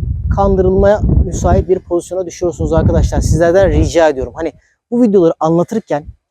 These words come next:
çekerken size şunu anlatmaya çalışıyorum. Şimdi bir iş düşünün. Yani aynı işi yapan iki kurum düşünün. Bir taraf size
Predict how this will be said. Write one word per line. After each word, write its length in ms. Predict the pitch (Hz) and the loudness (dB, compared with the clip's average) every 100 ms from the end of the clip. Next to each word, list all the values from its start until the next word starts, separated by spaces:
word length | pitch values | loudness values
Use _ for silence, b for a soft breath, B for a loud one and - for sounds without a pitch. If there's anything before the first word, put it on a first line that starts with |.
| _ | _
çekerken 720 | - 170 165 202 214 139 127 _ _ _ _ - | -2 0 2 0 0 -4 -6 _ _ _ _ -8
size 240 | 180 214 | 0 0
şunu 200 | - 196 | 2 0
anlatmaya 480 | 180 160 - 135 120 | 2 2 -2 -6 -6
çalışıyorum. 500 | 127 120 - 113 117 _ _ | -6 -8 -8 -12 -14 _ _
Şimdi 360 | - 277 254 220 | -2 2 4 2
bir 100 | 254 | 2
iş 240 | 247 - | 0 -4
düşünün. 360 | 214 180 180 226 _ _ _ _ | -6 -4 -6 -8 _ _ _ _
Yani 140 | 156 - - | -6 -4 0
aynı 260 | 202 208 | 0 0
işi 220 | 175 - | -2 -2
yapan 280 | 185 - 185 196 | -2 -2 -6 -6
iki 180 | - | -10
kurum 300 | 196 175 180 | -8 -2 -2
düşünün. 320 | 151 - 151 185 | -2 -6 -10 -8
Bir 80 | 202 | -4
taraf 280 | 208 202 - | 0 0 0
size 280 | 190 214 | 0 0